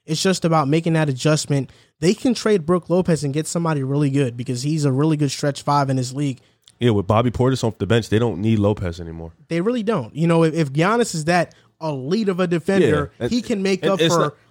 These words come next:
Speaker 1: Lopez's
Speaker 2: and
Speaker 1: rim
Speaker 2: it's not even
Speaker 1: protection.
Speaker 2: saying Lopez is playing bad or nothing
Speaker 1: He's
Speaker 2: like
Speaker 1: not.
Speaker 2: that. He's been playing impressive. It's just, I think it's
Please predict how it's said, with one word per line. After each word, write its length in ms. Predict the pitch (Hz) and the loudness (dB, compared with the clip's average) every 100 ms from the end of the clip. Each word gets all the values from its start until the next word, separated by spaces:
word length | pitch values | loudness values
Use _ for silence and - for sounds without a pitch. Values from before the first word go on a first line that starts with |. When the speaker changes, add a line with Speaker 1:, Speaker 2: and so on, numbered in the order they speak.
| 143 | -2
Speaker 1:
Lopez's 500 | 170 175 180 165 143 | 0 0 -2 0 0
Speaker 2:
and 140 | 151 | 0
Speaker 1:
rim 160 | 160 160 | 0 0
Speaker 2:
it's 140 | 151 | 2
not 80 | 185 175 | 2 2
even 60 | |
Speaker 1:
protection. 80 | 156 | 2
Speaker 2:
saying 260 | 123 170 139 | 0 2 2
Lopez 400 | 135 139 131 101 | 2 2 0 -2
is 60 | |
playing 280 | 95 120 101 | -4 -4 -2
bad 420 | 87 107 101 85 82 | 0 0 2 0 -6
or 80 | |
nothing 320 | 92 95 - 90 | -4 -4 -4 -4
Speaker 1:
He's 60 | |
Speaker 2:
like 80 | 90 | -4
Speaker 1:
not. 40 | - | -4
Speaker 2:
that. 140 | 87 | -4
He's 140 | 101 | -4
been 200 | 90 110 | -2 -2
playing 260 | 110 117 101 | 0 -2 -2
impressive. 440 | 87 110 110 90 | -2 0 -2 -2
It's 100 | 98 | -8
just, 140 | 92 98 | -8 -8
I 80 | 95 | -6
think 180 | 110 | -4
it's 220 | 98 - | -6 -10